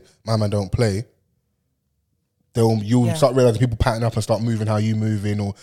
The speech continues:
Speaker 1: just being a bit more, "Okay, cool." Just being more, also be more transparent. "I'm not coming to this." 'Cause sometimes I was like that. I'll be like, "Hey, <laughs> I have,
Speaker 2: Maybe.
Speaker 1: I have no intention of going."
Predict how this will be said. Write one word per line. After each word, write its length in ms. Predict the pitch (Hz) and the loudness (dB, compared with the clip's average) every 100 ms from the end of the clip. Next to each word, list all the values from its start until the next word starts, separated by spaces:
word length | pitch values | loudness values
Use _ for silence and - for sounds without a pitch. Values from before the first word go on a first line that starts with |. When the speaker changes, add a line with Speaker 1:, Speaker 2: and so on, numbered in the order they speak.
| - | -6
Speaker 1:
just 160 | 143 127 | -4 2
being 120 | 135 | 2
a 60 | |
bit 180 | 117 127 | 4 2
more, 140 | 120 113 | 2 0
"Okay, 160 | 110 - | -2 0
cool." 260 | 120 104 - _ | 0 0 -6 _
Just 140 | 151 | 2
being 120 | 160 151 | 4 4
more, 120 | 147 | 4
also 260 | 151 160 | 4 2
be 100 | 131 | 2
more 140 | 127 113 | 0 0
transparent. 440 | 123 110 117 98 - | -2 -2 -2 -4 -2
"I'm 120 | 117 | 0
not 120 | 127 | 0
coming 220 | - 120 101 | 0 -2 -4
to 60 | |
this." 240 | 92 - - _ _ _ _ _ - | -10 -12 -18 _ _ _ _ _ -4
'Cause 80 | |
sometimes 200 | 135 139 127 | 0 0 2
I 60 | |
was 160 | 135 120 | 2 4
like 120 | 113 | 2
that. 60 | 107 | 2
I'll 60 | |
be 100 | 123 | 2
like, 80 | 165 | 2
"Hey, 400 | 208 196 175 151 | 2 0 2 2
<laughs> 520 | 170 196 185 - - | 0 0 -4 -8 -2
I 80 | 156 | 4
have, 160 | - 240 | 6 6
Speaker 2:
Maybe. 280 | 233 240 - - | 2 0 -4 -2
Speaker 1:
I 100 | 170 | 4
have 200 | 170 143 | 4 4
no 240 | 147 160 | 6 6
intention 280 | 151 151 127 | 6 4 2
of 60 | |
going." 300 | 117 127 98 | 2 2 0